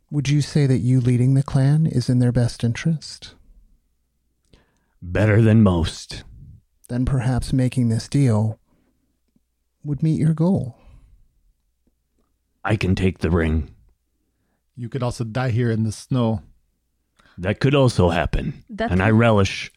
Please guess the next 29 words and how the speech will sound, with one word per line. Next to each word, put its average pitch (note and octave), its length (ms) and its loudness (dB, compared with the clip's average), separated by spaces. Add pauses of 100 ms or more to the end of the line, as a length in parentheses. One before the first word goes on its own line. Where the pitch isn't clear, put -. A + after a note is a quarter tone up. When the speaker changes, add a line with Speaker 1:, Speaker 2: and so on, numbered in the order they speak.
(100)
Speaker 2:
a F#2 80 0
good E2+ 280 0
death. - 360 -4 (560)
Speaker 4:
But F#3+ 140 -14
that B3 160 -4
would G3+ 180 -6
not G3+ 320 -6
be F#3+ 120 -2
in E3+ 80 -2
the E3+ 80 -4
best D#3 260 -8
interest F#3+ 400 -8
of F3 100 -12
the E3 160 -8
Iron F3 260 -4
Eyes D#3 240 -10
clan, D#4+ 360 -6
though. F3 320 -8 (1040)
Don't G4+ 240 -8 (160)
die E3+ 300 -6
here F3 320 -8
over E3+ 200 -8
this. D#3+ 340 -8 (320)
Take F4+ 240 -2
the F#4+ 100 -2
ring, B3 320 -2
make A#3 200 -4
the D4+ 100 -2
deal. G#3 540 -4